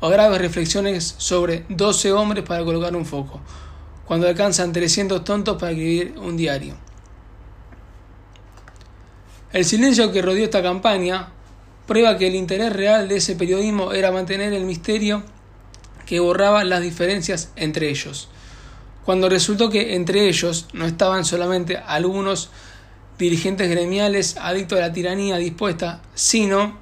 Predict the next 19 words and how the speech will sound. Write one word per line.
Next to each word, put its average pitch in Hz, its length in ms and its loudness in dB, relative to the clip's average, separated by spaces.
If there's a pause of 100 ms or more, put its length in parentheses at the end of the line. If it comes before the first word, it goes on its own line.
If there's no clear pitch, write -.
(580)
la 190 220 0
policía, 190 720 0
los 208 240 -2
jueces, 196 580 -2
el 165 140 -4
régimen 190 420 -2
entero. 143 460 -4 (640)
El 165 100 -2
desagradable 185 560 4
asunto 202 520 0
volvió 180 260 0
al 175 80 2
archivo. 151 440 -6 (1500)
Quedaban 202 380 6
todavía 190 360 2
una 185 200 0
punta 214 280 0
de 190 60 2
objeción 202 680 -2